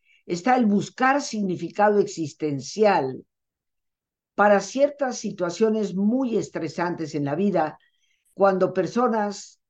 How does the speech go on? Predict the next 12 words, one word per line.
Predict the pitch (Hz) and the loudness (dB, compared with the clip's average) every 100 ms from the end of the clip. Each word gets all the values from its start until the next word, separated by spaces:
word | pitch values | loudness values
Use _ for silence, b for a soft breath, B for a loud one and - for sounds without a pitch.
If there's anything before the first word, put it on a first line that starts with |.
| _ | _
carentes | 190 185 185 254 277 226 185 143 | -4 0 2 4 2 0 -2 0
de | 202 | 0
esa | 196 202 | 0 -4
fortaleza | 170 165 208 202 196 175 147 151 _ _ _ _ _ _ | -6 -4 0 2 0 -2 -8 -10 _ _ _ _ _ _
piensan | 214 214 202 202 190 | 0 0 2 -2 -4
que | 190 | -2
la | 170 156 | 0 2
vida, | 175 151 135 147 - | 2 0 -2 -6 -6
la | 160 | -2
vida | 151 170 160 160 | 0 2 0 0
perdió | 151 127 147 | -4 -2 -6
sentido. | 139 131 123 190 202 156 - | -6 -8 -4 0 0 0 -10